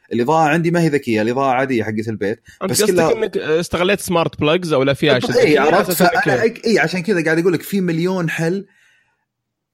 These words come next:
Speaker 1: أقل ت-، أق-، أقل تكلفة من إني أروح أشتري س-،
Speaker 2: إيه، بس
Speaker 1: يعني،
Speaker 2: تخيل،
Speaker 1: سمارت
Speaker 2: تخيل
Speaker 1: ولا
Speaker 2: يا محمد، لو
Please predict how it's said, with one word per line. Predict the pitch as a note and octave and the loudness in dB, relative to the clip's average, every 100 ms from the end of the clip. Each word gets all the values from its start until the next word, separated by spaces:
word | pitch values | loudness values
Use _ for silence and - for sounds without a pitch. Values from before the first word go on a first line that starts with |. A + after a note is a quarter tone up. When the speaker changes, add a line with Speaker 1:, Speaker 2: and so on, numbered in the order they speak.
| _ _ - | _ _ -10
Speaker 1:
أقل | - F#3+ F#3+ | -2 2 2
ت-، | E3+ - | 0 -6
أق-، | D3+ - | -6 -6
أقل | C#3 F#3+ F#3 | -4 -2 0
تكلفة | F#3+ F3+ D#3+ D#3 | 0 -2 -2 -2
من | D#3 | -2
إني | D#3+ D#3 | -2 -2
أروح | D3 D#3+ C3 | -4 -4 -4
أشتري | D#3+ - D3+ D3 | -6 -4 -2 -2
س-، | - - - | -2 -4 -2
Speaker 2:
إيه، | C#3+ | 0
بس | D3+ | 0
Speaker 1:
يعني، | C#3 | 0
Speaker 2:
تخيل، | F3 G#3+ G#3 C3+ | -2 0 -2 -2
Speaker 1:
سمارت | B2+ F#3 - _ _ C3 B2+ - | -2 -4 -8 _ _ -12 -10 -6
Speaker 2:
تخيل | D#3+ - D#3+ | -2 2 4
Speaker 1:
ولا | C3 B2+ | 4 2
Speaker 2:
يا | C3 | -2
محمد، | C3 D#3 B2+ D3+ C#3+ | -2 -4 -2 -2 0
لو | D3 F3 G#3+ G#3 | 2 2 2 -2